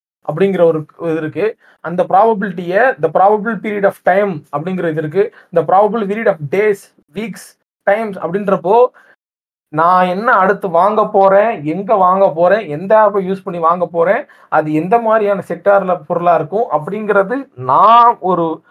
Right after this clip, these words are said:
முடிவுக்கு வர்றதுக்கு முன்னாடி, இவன் என்ன முடிவுக்கு வருவான் அப்படிங்கிறத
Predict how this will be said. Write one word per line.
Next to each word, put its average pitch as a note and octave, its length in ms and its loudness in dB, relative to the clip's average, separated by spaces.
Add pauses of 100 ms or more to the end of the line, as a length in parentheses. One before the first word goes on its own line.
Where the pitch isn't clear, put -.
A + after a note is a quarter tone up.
(160)
முடிவுக்கு F#3+ 440 -4
வர்றதுக்கு E3+ 440 0
முன்னாடி, E3 720 -6 (240)
இவன் D3+ 260 -6
என்ன F3+ 260 -4
முடிவுக்கு F#3+ 400 -4
வருவான் E3 500 0
அப்படிங்கிறத D3 880 -2